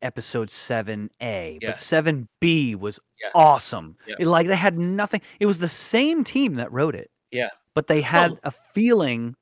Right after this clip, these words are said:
Speaker 1: like they were written by completely different teams,
Speaker 2: And
Speaker 1: you
Speaker 2: that's
Speaker 1: know?
Speaker 2: what's so crazy, because ninety percent of these
Speaker 1: Yeah.
Speaker 2: episodes are either Bob Carew or Paul Dini, you
Speaker 1: <laughs> Yeah.
Speaker 2: know? And then you just have a few, Linda Woolverton, you know, Michael Reeves, just a few tossed in here who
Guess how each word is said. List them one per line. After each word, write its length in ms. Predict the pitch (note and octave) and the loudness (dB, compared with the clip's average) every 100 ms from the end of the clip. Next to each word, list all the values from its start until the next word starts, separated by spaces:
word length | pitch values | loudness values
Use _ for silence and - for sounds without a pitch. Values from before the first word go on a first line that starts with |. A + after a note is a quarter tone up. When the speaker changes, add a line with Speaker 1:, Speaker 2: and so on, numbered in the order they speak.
| - | -2
Speaker 1:
like 280 | C#3+ B2+ - C#3+ | -2 -2 -8 0
they 160 | E3+ | 2
were 220 | D#3 D#3+ | 4 2
written 340 | D3+ D3+ F3+ D3 | 4 2 0 0
by 140 | D3 | 0
completely 760 | - D#3 - _ F3+ C4+ G3 D#3+ | 0 -6 -6 _ -2 -2 2 2
different 300 | C#3 - A#2+ | 2 -4 -6
teams, 480 | E3 C3 - - - | -6 -6 -8 -18 -10
Speaker 2:
And 120 | C3+ | -4
Speaker 1:
you 60 | C#3 | -2
Speaker 2:
that's 120 | B2+ | 0
Speaker 1:
know? 120 | A#2+ A#2+ | 0 -2
Speaker 2:
what's 140 | B2 | -4
so 120 | A#2 | -8
crazy, 380 | G2+ - A2+ - | -10 -10 -10 -10
because 300 | G2+ G#2 G#2 | -18 -14 -14
ninety 340 | A#2 A#2+ A#2+ A2+ | -10 -8 -8 -8
percent 360 | A#2 - A#2 | -10 -10 -10
of 60 | G#2+ | -8
these 120 | G#2+ | -8
Speaker 1:
Yeah. 100 | G#2+ | -8
Speaker 2:
episodes 520 | G#2+ G#2+ - G2 F#2+ | -8 -12 -8 -8 -6
are 100 | G2+ - | -10 -6
either 280 | A2+ A2 A2 | -4 -4 -6
Bob 300 | G#2 G2 - | -6 -8 -10
Carew 320 | A2 A2+ G#2+ | -10 -8 -6
or 80 | G#2 | -8
Paul 320 | - A2 G2+ | -10 -10 -10
Dini, 400 | G#2 D#3 C3 F2+ _ _ _ _ _ | -8 -8 -8 -12 _ _ _ _ _
you 120 | - A2+ | -6 -2
Speaker 1:
<laughs> 0 | |
Yeah. 120 | G#2+ | 0
Speaker 2:
know? 220 | A2+ C3+ - _ _ C#3 | -2 -6 -14 _ _ -4
And 120 | C3 | -2
then 80 | B2+ | -2
you 160 | B2+ | -4
just 180 | A#2+ A#2+ | -6 -8
have 100 | A#2+ | -6
a 80 | A#2 | -6
few, 340 | A2 A#2+ B2+ | -8 -10 -8
Linda 220 | A2+ A2+ A2 | -6 -6 -6
Woolverton, 720 | A2+ A2+ A2+ A2+ A2+ G#2+ G#2 | -6 -4 -6 -6 -6 -6 -8
you 120 | A2+ | -8
know, 200 | G#2+ G#2 | -8 -8
Michael 300 | G#2+ G#2+ A#2 | -6 -8 -8
Reeves, 400 | G#2+ G#2+ G#2+ G#2+ | -8 -8 -8 -12
just 160 | - - | -16 -18
a 60 | |
few 340 | - - A#2+ A#2 | -18 -10 -6 -6
tossed 400 | - G#2+ G#2+ - | -6 -8 -8 -14
in 100 | A2 | -14
here 300 | A2 G#2 G#2 - - _ _ | -12 -12 -12 -20 -20 _ _
who 340 | A2+ G#2+ G#2 | -10 -10 -10